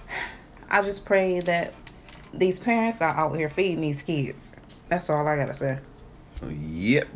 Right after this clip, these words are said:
Speaker 2: definitely check out red nose dot org. And if y'all not checking out the special,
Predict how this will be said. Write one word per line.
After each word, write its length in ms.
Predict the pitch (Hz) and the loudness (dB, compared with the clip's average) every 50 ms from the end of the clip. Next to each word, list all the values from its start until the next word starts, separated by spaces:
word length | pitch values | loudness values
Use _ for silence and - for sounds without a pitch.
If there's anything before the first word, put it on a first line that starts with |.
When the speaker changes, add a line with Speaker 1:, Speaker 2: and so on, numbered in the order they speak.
| - - - | -6 0 4
Speaker 2:
definitely 320 | 143 139 139 - 117 104 | 4 4 6 4 2 2
check 260 | - - 117 101 - | 4 4 4 6 6
out 200 | 107 90 85 82 | 6 6 6 4
red 300 | 90 95 92 90 87 82 | 4 6 6 6 6 6
nose 420 | 87 90 87 80 71 67 69 - - | 4 2 2 4 4 2 2 0 0
dot 220 | - 92 80 - | 2 4 4 4
org. 300 | - 78 69 65 - - - - - - - - | 2 2 0 0 0 -2 -6 -16 -18 -14 -6 -4
And 160 | 87 87 82 | -2 -2 -2
if 120 | 85 - | 0 2
y'all 340 | 98 92 92 92 85 80 78 - - 92 | 2 4 4 4 2 0 -2 -6 -8 -6
not 460 | 85 90 104 107 110 110 98 - - | -4 -2 0 2 4 2 2 2 2
checking 320 | - - 107 - - 107 | 4 6 6 6 6 4
out 220 | 110 104 104 - - | 4 4 4 2 -2
the 60 | - | -4
special, 640 | - - 120 113 110 - - 113 107 107 107 104 | 2 6 6 6 6 6 4 2 2 2 2 0